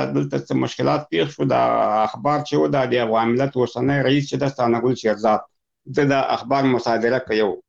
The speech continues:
سر مقاله باندې چې ما لیکلې وه. بیا مې دا ګوند مې پرېښود هماغه وختو کې زیاتي. بیا مې مخه کړه، بیا ودانولو ته، او دا د هغه کار مې شروع کړ دی. د افغانستان قومي جوړښت. دا ډېر غټ کار و چې ما شروع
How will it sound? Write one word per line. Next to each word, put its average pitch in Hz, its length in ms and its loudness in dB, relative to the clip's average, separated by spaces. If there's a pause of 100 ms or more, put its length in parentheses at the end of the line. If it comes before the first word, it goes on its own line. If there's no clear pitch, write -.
(120)
سر - 220 -4
مقاله 120 440 2
باندې 120 260 2
چې 113 60 -4
ما 117 160 2
لیکلې 113 340 0
وه. 80 140 0 (840)
بیا 175 180 2
مې 185 100 2
دا 165 160 2 (320)
ګوند 180 180 4
مې 175 160 4
پرېښود 170 340 2 (300)
هماغه 123 340 0
وختو 117 340 0
کې 117 120 -6
زیاتي. 95 340 -4 (240)
بیا 156 160 4
مې 170 120 4 (100)
مخه 170 220 -2
کړه، 160 200 -2
بیا 156 140 2
ودانولو 147 600 2
ته، - 120 -4
او 143 120 2
دا 127 140 2
د 120 60 0
هغه 135 180 2
کار 151 240 0
مې 135 240 4
شروع 117 260 4
کړ 101 80 -8
دی. 101 160 -4 (680)
د - 60 0
افغانستان 110 440 2
قومي 120 340 0
جوړښت. 107 420 2 (400)
دا 135 240 0
ډېر 165 260 4
غټ 170 140 -2
کار 160 260 -2
و 156 60 -2
چې 143 120 -6
ما 143 200 2 (1300)
شروع 147 320 2